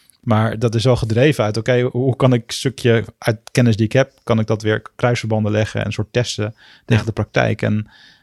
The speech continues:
Speaker 1: eh, ja, als je op dat voorfront blijft lopen, dan volgens, volgens mij, dan is er niks aan de hand. Maar
Speaker 2: Mhm.
Speaker 1: als je <laughs> alleen maar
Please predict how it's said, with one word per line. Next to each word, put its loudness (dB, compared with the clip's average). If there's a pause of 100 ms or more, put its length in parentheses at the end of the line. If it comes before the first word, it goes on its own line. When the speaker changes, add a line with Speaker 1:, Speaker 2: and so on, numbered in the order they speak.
(100)
Speaker 1:
eh, -2 (520)
ja, -6
als -2
je -4
op -4
dat 0
voorfront 0
blijft -2
lopen, -4
dan 0
volgens, -6 (220)
volgens -2
mij, 0
dan 0
is 0
er -2
niks -4
aan -4
de -2
hand. -2
Maar -6 (140)
Speaker 2:
Mhm. -6
Speaker 1:
als -8
je 4
<laughs> 6
alleen 6
maar 4